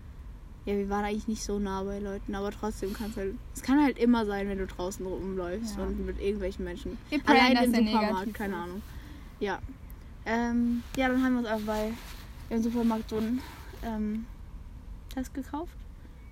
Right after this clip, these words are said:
Speaker 1: Was haben, ah, und dann mussten wir ja noch zu, zu, äh, zu einem Sportladen
Speaker 2: Ja.
Speaker 1: einen Helm kaufen,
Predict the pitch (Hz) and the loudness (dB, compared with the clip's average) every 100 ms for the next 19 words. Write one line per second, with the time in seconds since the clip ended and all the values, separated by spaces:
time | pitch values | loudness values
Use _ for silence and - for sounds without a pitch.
0 | - 233 220 - 220 247 - 226 233 262 | -8 -4 -2 -2 2 2 4 4 6 8
1 | 269 - 254 233 226 233 - - 294 - | 6 6 4 4 2 -2 -6 -6 -6 -6
2 | - - - - - - 202 214 196 208 | -8 -10 -12 -12 -10 -6 -2 0 -2 -4
3 | - - 233 220 208 220 214 202 190 196 | -8 -8 -2 -2 -2 -2 0 0 0 0
4 | 226 - - - - - - - 254 247 | -2 -4 -10 -12 -12 -12 -6 0 0 4
5 | 269 262 320 349 254 202 - 220 | 6 6 6 4 2 0 0 -4